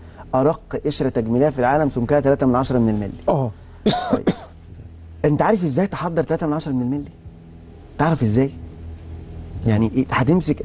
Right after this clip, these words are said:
Speaker 1: تلاتة من عشرة، عارف الملي اللي في المسطرة الصغير قوي
Speaker 2: آه،
Speaker 1: ده؟
Speaker 2: الصغير
Speaker 1: حضرتك
Speaker 2: ده.
Speaker 1: بتشوفه بالعافية.
Speaker 2: آه.
Speaker 1: حضرتك مطالب تشيل من السنة تلت الملي ده اللي أنت مش عارف تشوفه، يعني لما
Speaker 2: آه.
Speaker 1: تقسمها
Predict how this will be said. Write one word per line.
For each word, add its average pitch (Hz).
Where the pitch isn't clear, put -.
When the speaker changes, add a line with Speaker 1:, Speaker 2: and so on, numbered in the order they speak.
Speaker 1:
تلاتة 165
من 160
عشرة، 160
عارف 135
الملي 160
اللي 123
في 123
المسطرة 120
الصغير 135
قوي 135
Speaker 2:
آه، 170
Speaker 1:
ده؟ 143
Speaker 2:
الصغير 143
Speaker 1:
حضرتك 165
Speaker 2:
ده. 147
Speaker 1:
بتشوفه 160
بالعافية. 139
Speaker 2:
آه. 160
Speaker 1:
حضرتك 202
مطالب 185
تشيل 196
من 165
السنة 190
تلت 208
الملي 170
ده 170
اللي 175
أنت 185
مش 147
عارف 156
تشوفه، 139
يعني 123
لما 127
Speaker 2:
آه. 120
Speaker 1:
تقسمها 165